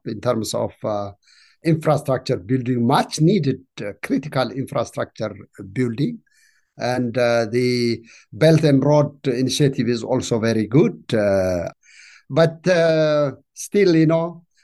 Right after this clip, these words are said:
the most powerful currency, the dollar, is still,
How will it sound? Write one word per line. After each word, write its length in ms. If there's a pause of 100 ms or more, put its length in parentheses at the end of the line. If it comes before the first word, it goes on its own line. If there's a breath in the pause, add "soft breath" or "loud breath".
the 100
most 260
powerful 440
currency, 400
the 140
dollar, 380 (120)
is 120
still, 340